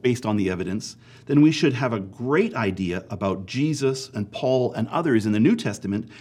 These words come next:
because the evidence is far stronger. There's another level of evidence related to the New Testament that other text traditions can't touch, and it's connected directly to the questions related to historicity,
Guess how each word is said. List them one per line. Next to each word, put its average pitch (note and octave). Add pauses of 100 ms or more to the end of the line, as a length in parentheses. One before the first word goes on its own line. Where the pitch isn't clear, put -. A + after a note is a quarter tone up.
because D3+
the C#3+
evidence A2
is A#2+
far F3
stronger. E3 (1400)
There's E3
another G3
level A#2
of F#2
evidence A2+
related B2
to B2
the A2+
New A2+
Testament A#2
that A#2
other E3
text -
traditions B2+
can't -
touch, - (560)
and D3+
it's D3+
connected C#3+
directly C3+
to D#3+
the -
questions C#3
related A#2+
to G#2+
historicity, C3